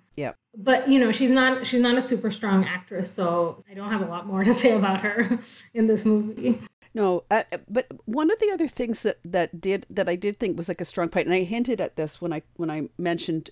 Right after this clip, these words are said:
Speaker 1: you know, the opening with Revati, is this idea of stories.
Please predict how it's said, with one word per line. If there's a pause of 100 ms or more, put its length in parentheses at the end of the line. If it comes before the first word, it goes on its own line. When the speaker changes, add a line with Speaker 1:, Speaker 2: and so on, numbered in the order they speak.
Speaker 1:
you
know,
the
opening
with
Revati, (380)
is
this
idea
of
stories.